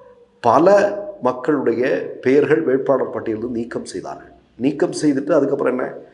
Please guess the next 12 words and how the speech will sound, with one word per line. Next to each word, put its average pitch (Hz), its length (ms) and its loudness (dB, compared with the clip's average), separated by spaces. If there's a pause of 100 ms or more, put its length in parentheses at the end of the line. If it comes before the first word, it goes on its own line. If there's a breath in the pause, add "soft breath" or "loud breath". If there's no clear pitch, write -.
(240 loud breath)
தேர்தல் 208 440 6
நடப்பதற்கு 156 480 2
ஒரு 131 160 0
நாலு 143 300 2
மாசத்துக்கு 139 600 -6
முன்னாடி 113 640 -2 (320 loud breath)
தேர்தல் 175 300 6
ஆணையம் 127 420 2 (340)
ஒரு 147 180 2
நாற்பத்தி 196 760 -2
ஆறு 151 360 2
லட்சம் 139 680 -4